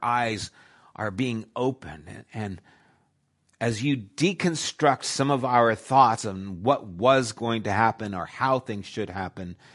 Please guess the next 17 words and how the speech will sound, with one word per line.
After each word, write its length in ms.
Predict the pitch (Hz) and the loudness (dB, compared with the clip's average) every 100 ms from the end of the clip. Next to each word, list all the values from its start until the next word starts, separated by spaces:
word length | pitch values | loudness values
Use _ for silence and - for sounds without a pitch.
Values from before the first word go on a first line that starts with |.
| - _ _ - | -20 _ _ -8
Lord, 280 | 110 107 101 | -4 -2 -4
may 240 | 110 120 | -2 0
we 160 | 120 120 | 2 0
give 260 | 107 120 113 | 0 -2 -2
you 140 | 110 | -4
room 440 | 92 104 127 120 | -2 -2 0 0
to 180 | 104 104 | -4 -8
reconstruct 960 | 85 92 135 139 113 92 - 104 95 - | -8 0 0 0 -4 -10 -10 -6 -8 -8
how 440 | - - 127 151 | -14 -10 -8 -6
you 200 | 139 117 | -4 -6
want 300 | 104 104 104 | -6 -10 -12
to 120 | - | -12
work 480 | 92 90 98 90 - _ _ _ _ _ _ _ _ _ _ _ _ _ _ _ | -8 -4 -4 -4 -14 _ _ _ _ _ _ _ _ _ _ _ _ _ _ _
right 240 | - 143 135 | -6 -6 -6
here, 260 | - 123 | -6 -6
right 280 | 107 110 98 | -4 -6 -6
now, 460 | 95 101 87 80 | -6 -6 -6 -8